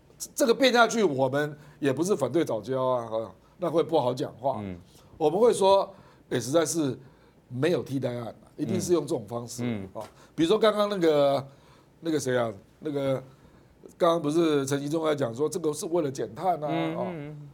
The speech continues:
Speaker 1: 他的意思就是天然气取代燃煤嘛。
Speaker 2: 嗯。
Speaker 1: 那就是说，那个三阶是非盖不可。
Speaker 2: 对。
Speaker 1: 因为我们会缺电。
Speaker 2: 对。
Speaker 1: 简单讲就是缺电啊。
Speaker 2: 嗯。
Speaker 1: 啊，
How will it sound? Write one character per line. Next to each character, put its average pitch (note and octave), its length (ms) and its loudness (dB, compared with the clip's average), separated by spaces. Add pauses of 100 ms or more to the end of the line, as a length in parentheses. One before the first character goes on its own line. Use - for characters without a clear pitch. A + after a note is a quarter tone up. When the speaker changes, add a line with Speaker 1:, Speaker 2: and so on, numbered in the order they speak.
(140)
Speaker 1:
他 F3 80 0
的 E3+ 80 2
意 G3 120 0
思 D3+ 100 -4
就 F3 80 0
是 E3+ 80 2
天 F3 160 2
然 D3 140 0
气 D#3+ 140 -4
取 C3 140 -12
代 D3 140 -4
燃 A#2 160 -8
煤 A2 180 -12
嘛。 A2 160 -10
Speaker 2:
嗯。 G#2 260 -6 (540)
Speaker 1:
那 F#3 100 0
就 F#3+ 160 4
是 F#3 80 6
说， F3 340 4 (920)
那 E3+ 120 0
个 C3+ 420 2 (480)
三 A3+ 220 4
阶 A3+ 180 4
是 A3 120 0
非 A3 180 4
盖 G#3 160 6
不 D#3 140 -2
可。 - 220 -10 (160)
Speaker 2:
对。 G#2+ 200 -2 (120)
Speaker 1:
因 F#3+ 120 2
为 G#3 80 4
我 D#3 60 4
们 C3+ 120 0
会 F3 80 2
缺 F3 160 2
电。 G3 260 0 (220)
Speaker 2:
对。 C3 220 -4 (360)
Speaker 1:
简 D3+ 120 -6
单 F3+ 100 2
讲 F#3 140 -2
就 D#3+ 100 -2
是 F#3 60 0
缺 F#3+ 240 -2
电 F#3+ 200 -2
啊。 - 200 -16
Speaker 2:
嗯。 G2 280 -10
Speaker 1:
啊， - 60 -18